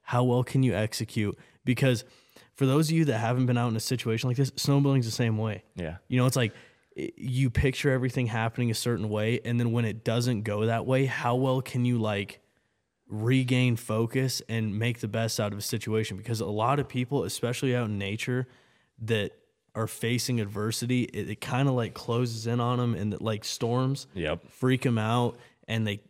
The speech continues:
Speaker 1: you know, they're getting stuck and that, like, then just like you're talking about, "Should I have taken that buck? Was that a bad idea that I didn't?
Speaker 2: Yep.
Speaker 1: What's gonna happen?" So, so go ahead. But I just think that that's, like,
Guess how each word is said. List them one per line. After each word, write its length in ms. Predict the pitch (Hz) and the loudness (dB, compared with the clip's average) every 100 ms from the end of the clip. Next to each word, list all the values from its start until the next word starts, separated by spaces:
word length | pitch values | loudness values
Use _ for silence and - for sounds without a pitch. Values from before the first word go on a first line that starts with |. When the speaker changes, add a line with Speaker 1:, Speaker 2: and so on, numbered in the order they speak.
| - | -10
Speaker 1:
you 160 | 110 113 | -4 -2
know, 120 | 107 | -2
they're 100 | 110 | -2
getting 280 | 120 120 113 | 0 0 -2
stuck 520 | - 120 113 117 - | -2 0 0 0 -2
and 140 | 113 | -2
that, 100 | 101 | -2
like, 240 | 104 104 - | -4 -4 -2
then 340 | 123 110 101 - 101 | 0 0 -2 -8 -8
just 220 | 120 120 | -4 -2
like 120 | 120 | -2
you're 80 | 113 | -4
talking 260 | 127 123 120 | -2 0 0
about, 240 | 110 101 - - _ - - | -2 -4 -8 -20 _ -20 -10
"Should 240 | - 139 | -4 0
I 100 | 123 | 2
have 120 | 120 117 | 2 2
taken 280 | 123 117 | 0 2
that 200 | 113 107 | 2 2
buck? 400 | 110 117 117 - - 90 | 2 2 0 -4 -16 -10
Was 220 | 107 110 | -6 -2
that 180 | 113 113 | -2 0
a 40 | |
bad 260 | 107 113 113 | 0 0 0
idea 400 | 110 107 120 117 | -2 -2 -2 0
that 120 | 107 | -2
I 100 | 104 | -4
didn't? 480 | 117 131 131 127 - | -2 0 2 -2 -4
Speaker 2:
Yep. 240 | 92 - 87 _ | -6 -6 -8 _
Speaker 1:
What's 440 | 110 98 117 123 - | -6 -2 0 0 0
gonna 180 | 123 107 | -2 0
happen?" 340 | 120 120 123 | -2 0 -2
So, 300 | - 113 - | 2 0 0
so 200 | - 123 | -2 0
go 160 | 117 113 | 2 2
ahead. 220 | 117 113 | 2 2
But 100 | 110 | 2
I 140 | 107 | 2
just 180 | 123 120 | 2 4
think 180 | 135 120 | 2 2
that 120 | 113 | 2
that's, 280 | 113 113 - | 2 0 0
like, 280 | 104 95 | -2 -2